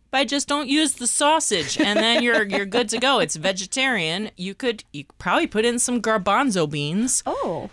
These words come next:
Speaker 1: and it would be a nice vegetarian option. This one does have, um, Parmesan cheese, but
Speaker 2: Mm-hmm.
Speaker 1: you could easily leave that out if that is, if that's an issue.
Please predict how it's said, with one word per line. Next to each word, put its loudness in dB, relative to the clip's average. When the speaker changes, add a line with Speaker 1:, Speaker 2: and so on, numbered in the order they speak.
Speaker 1:
and 0
it -2
would -2
be 0
a 0
nice 0
vegetarian -2
option. 0
This 0
one 2
does 2
have, 0
um, 0
Parmesan 0
cheese, -2
but 2
Speaker 2:
Mm-hmm. 2
Speaker 1:
you 2
could -8
easily -4
leave -4
that -2
out 0
if -6
that -2
is, -4
if -12
that's -4
an -10
issue. -4